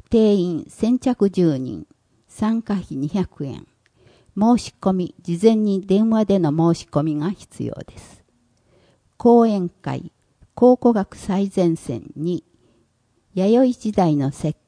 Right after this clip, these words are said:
器。今から二千年前の石の道具。日時、九月八日土曜日、午後一時三十分から三時。当日、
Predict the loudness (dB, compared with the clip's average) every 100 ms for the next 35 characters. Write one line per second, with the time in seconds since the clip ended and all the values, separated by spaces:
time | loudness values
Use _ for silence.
0 | _ -12 -12 _ _ _ _ _ _ 4
1 | 4 2 -2 0 0 -2 -2 -2 0 0
2 | 0 2 2 2 -2 -6 -10 -8 -4 0
3 | 0 2 2 2 -4 -10 _ _ _ _
4 | _ _ _ _ _ -8 -6 -6 -6 -8
5 | -6 -2 0 0 0 2 4 2 -2 0
6 | 2 4 2 -2 -8 -14 _ _ _ 0
7 | 2 2 0 -2 -8 -6 -6 -4 0 0
8 | 0 -4 -2 -4 -4 -6 -6 -6 -4 -4
9 | -4 -8 -16 -18 _ _ _ _ -20 -20
10 | _ _ _ _ _ -2 2 2 -2 -8
11 | -12